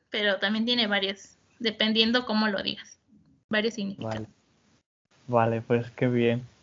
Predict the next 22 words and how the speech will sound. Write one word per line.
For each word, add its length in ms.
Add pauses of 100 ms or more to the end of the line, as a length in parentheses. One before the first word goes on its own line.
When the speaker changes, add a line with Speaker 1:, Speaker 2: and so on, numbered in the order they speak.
(360)
Speaker 2:
Pues 140
muchísimas 400
gracias, 400
ha 80
sido 240
un 80
podcast 360
muy, 360
muy 160
diver-, 500
divertido. 600
Muchas 340
gracias, 440
Speaker 1:
<laughs> 20
Sí. 160
Speaker 2:
me 80
ha 40
gustado 380
mucho. 480 (600)
Speaker 1:
<laughs> 440 (340)
Sí, 400
y 420